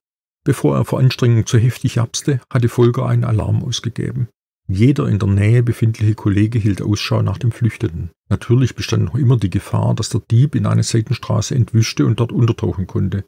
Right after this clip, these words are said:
Aber wenn der Abstand nicht allzu groß wurde,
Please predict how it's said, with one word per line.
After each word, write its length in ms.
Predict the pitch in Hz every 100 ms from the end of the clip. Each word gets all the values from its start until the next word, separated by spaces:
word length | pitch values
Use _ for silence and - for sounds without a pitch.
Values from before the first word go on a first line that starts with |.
| _ -
Aber 220 | 107 104
wenn 100 | 92
der 120 | -
Abstand 400 | - - 123 87
nicht 200 | 107 -
allzu 260 | - 120 143
groß 400 | - 143 131 -
wurde, 400 | 131 131 139